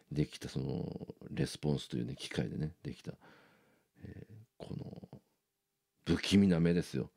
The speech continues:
不気味な目。ね。こんなもんがですね、三十四年前の今日に、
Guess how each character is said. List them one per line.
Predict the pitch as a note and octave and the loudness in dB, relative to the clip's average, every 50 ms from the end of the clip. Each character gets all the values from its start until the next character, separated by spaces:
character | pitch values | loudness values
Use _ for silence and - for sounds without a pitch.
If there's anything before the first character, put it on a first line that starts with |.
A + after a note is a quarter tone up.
| - _ _ _ _ | -20 _ _ _ _
不 | - C2+ | -6 -2
気 | C2 C#2+ | 2 2
味 | C#2+ C#2+ C#2 | 4 4 4
な | C2+ C2 | 4 2
目。 | C2+ B1+ - - _ _ _ _ _ _ _ - | 2 0 -2 -4 _ _ _ _ _ _ _ -10
ね。 | - - B1 - - _ _ _ _ _ _ _ _ _ - _ _ - | -8 -8 -8 -8 -10 _ _ _ _ _ _ _ _ _ -20 _ _ -16
こ | - - - | -6 -2 0
ん | C#2 | 2
な | D2 D#2+ | 4 4
も | E2 F#2 G2 | 4 4 4
ん | G2 | 4
が | F2+ | 4
で | D#2 C#2+ | 2 2
す | - D2+ | 2 2
ね、 | D#2 D2+ C2 - - - - - - _ | 2 4 2 0 -6 -12 -20 -20 -20 _
三 | - - - - F2+ F#2+ A2 B2 A#2+ A2 | -12 -8 -2 0 2 2 4 4 4 4
十 | F#2+ F#2 F2+ E2 D#2 | 6 6 6 6 6
四 | D#2 D#2+ E2+ F2+ | 6 6 6 6
年 | F#2+ G#2 G#2+ A2+ A2 A2 A2 | 6 6 4 4 6 6 6
前 | A2+ A2+ A2 G#2+ | 6 6 4 4
の | F#2+ F2+ D2+ C#2+ - - - | 4 4 2 0 -2 0 2
今 | G2+ G2+ G2 F2+ | 4 4 6 6
日 | F2 | 6
に、 | F#2+ G#2 G#2+ G#2+ G#2 F2 - | 6 6 6 6 4 2 0